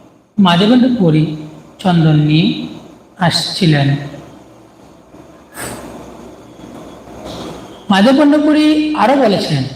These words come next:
"যারা যারা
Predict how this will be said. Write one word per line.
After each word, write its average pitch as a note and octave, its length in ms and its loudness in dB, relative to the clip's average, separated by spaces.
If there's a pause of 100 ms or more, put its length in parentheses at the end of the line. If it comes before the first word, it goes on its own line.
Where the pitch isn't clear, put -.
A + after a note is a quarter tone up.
(3000)
"যারা G#3+ 400 4
যারা F#3+ 460 0